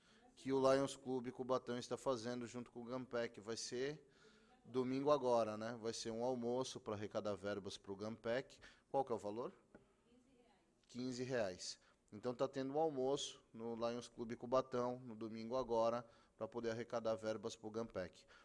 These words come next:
O Lions também continua com portas abertas pra, pro Gampec, pra quem precisar da, da,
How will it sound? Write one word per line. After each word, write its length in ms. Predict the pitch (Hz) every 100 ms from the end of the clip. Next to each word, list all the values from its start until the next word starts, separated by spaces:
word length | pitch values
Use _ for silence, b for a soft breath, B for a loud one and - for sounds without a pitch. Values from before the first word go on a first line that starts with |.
| B
O 100 | 113
Lions 320 | 113 120 120
também 240 | - 113 113
continua 440 | 117 110 113 113 110
com 160 | 120
portas 380 | 117 113 113 107
abertas 520 | 104 98 107 110 113
pra, 280 | - 101 104 - _
pro 140 | 117
Gampec, 580 | 107 101 98 104 120 - - B B _
pra 140 | 110
quem 180 | 110 120
precisar 600 | 117 110 - 101 104 110
da, 260 | 104 101 98
da, 800 | 98 80 101 98 95 92 90